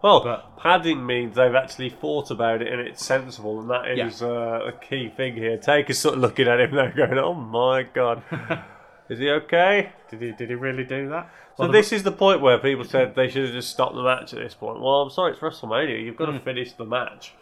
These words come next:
Speaker 2: Yep.
Speaker 1: Um, and they could have done the old stretcher thing out, but that would have really slowed the pace down.
Speaker 2: Yeah.
Speaker 1: So, I mean, this is the view I like. Look at that. Bam! From bottom. Yeah.
Speaker 2: It's a shame the Undertaker nudged the cameraman, but there we go.
Speaker 1: And that shows you, it's like, well,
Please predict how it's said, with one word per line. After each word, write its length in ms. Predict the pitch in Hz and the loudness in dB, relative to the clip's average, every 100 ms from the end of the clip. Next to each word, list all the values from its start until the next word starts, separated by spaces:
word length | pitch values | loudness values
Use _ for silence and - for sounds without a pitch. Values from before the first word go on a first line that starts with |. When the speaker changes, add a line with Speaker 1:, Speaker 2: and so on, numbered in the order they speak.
| - | -6
Speaker 2:
Yep. 180 | 127 - - - | -6 -6 -14 -2
Speaker 1:
Um, 540 | 127 127 127 131 131 - - - | 4 4 4 -2 -14 -20 -12 -4
and 100 | 139 | -2
they 80 | 151 | -2
could 140 | 165 | -2
have 80 | 147 | -4
done 140 | 151 | -4
the 80 | 143 | 0
old 220 | 127 120 | 0 -2
stretcher 500 | - - 139 - - | -6 -4 -4 -4 -8
thing 260 | 127 117 107 | -6 -6 -6
out, 200 | 107 107 | -6 -4
but 60 | 117 | 0
that 80 | 131 | 2
would 100 | 123 | 0
have 100 | 107 | 0
really 260 | 131 123 113 | -2 -2 -6
slowed 340 | - 117 104 | -6 -6 -6
the 60 | 104 | -8
pace 320 | 113 110 107 | -6 -6 -6
down. 240 | 117 110 | -6 -4
Speaker 2:
Yeah. 180 | 110 101 - - - | -4 -6 -10 -20 -6
Speaker 1:
So, 320 | 135 131 143 | 4 4 4
I 100 | 139 | 2
mean, 140 | 143 | 2
this 200 | 170 - | 0 -2
is 60 | 170 | -2
the 80 | 156 | -2
view 240 | 135 131 | 2 6
I 140 | 127 131 | 6 6
like. 360 | 98 113 - | 2 -6 -10
Look 140 | 139 156 | -10 -4
at 40 | |
that. 200 | 139 143 - - - - - | -2 -4 -12 -20 -20 -20 -10
Bam! 600 | 165 160 151 139 139 131 123 | -4 -2 -2 -2 -4 -6 -4
From 280 | 135 131 | -2 0
bottom. 500 | 123 127 127 110 107 | 2 2 0 -6 -6
Yeah. 260 | 127 127 113 - | 0 0 0 -8
Speaker 2:
It's 100 | - | -10
a 20 | |
shame 200 | 135 147 | -4 -2
the 80 | 135 | -2
Undertaker 640 | 127 123 135 120 127 117 113 | -4 -4 -4 -2 -2 -4 -6
nudged 320 | 120 120 117 - | -8 -8 -10 -12
the 60 | |
cameraman, 560 | - 123 110 98 117 123 | -8 -6 -8 -10 -12 -12
but 180 | 113 - - _ _ _ _ _ _ _ | -16 -16 -20 _ _ _ _ _ _ _
there 120 | - | -14
we 60 | 90 | -12
go. 140 | 87 98 - - | -12 -14 -18 -4
Speaker 1:
And 100 | 147 | 0
that 140 | 180 180 | 2 0
shows 300 | 190 190 160 | 0 0 0
you, 80 | |
it's 80 | 117 | 0
like, 260 | 110 110 - | 2 0 0
well, 680 | 113 123 123 117 113 107 | 0 2 2 0 -2 -8